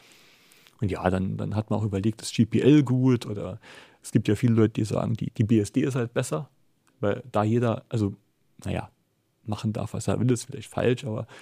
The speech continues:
B S D lizenziert ist auch, oder M I T lizenziert, das sagen sowas wie so ein C-Lang oder L V M, kann man halt als kommerzielle Firma halt auch bei sich integrieren und muss halt überhaupt nichts zurückgeben. Machen wir in unserer Firma auch.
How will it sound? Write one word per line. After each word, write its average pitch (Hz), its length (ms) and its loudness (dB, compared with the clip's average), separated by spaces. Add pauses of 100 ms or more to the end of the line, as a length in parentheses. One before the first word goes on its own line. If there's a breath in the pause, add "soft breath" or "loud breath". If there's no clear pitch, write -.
(320 loud breath)
B 104 120 6
S 101 120 4
D 113 120 6
lizenziert 117 460 0
ist - 120 -8
auch, 101 100 0
oder 95 180 -2
M 101 100 -6
I 98 100 -2
T 120 120 -2
lizenziert, 110 480 0
das - 80 -12
sagen 104 160 0
sowas 101 260 -8
wie 107 60 -6
so 104 160 -8
ein 101 240 -8
C-Lang 113 600 0 (280 soft breath)
oder 107 140 0
L 110 100 0
V - 140 -10
M, 127 240 -2 (240 soft breath)
kann 110 160 4
man 107 100 4
halt - 220 -8 (140)
als 113 140 0
kommerzielle 120 440 4
Firma 120 320 0
halt 104 160 -2
auch 110 120 -4
bei 113 120 -4
sich 123 200 -4
integrieren 131 480 2
und 120 80 -2
muss 113 160 -4
halt 104 140 -4
überhaupt 113 300 -6
nichts 143 180 -6
zurückgeben. 160 520 -2 (580 soft breath)
Machen 98 260 4
wir 113 80 4
in 113 60 0
unserer 113 220 0
Firma 104 240 0
auch. - 320 -8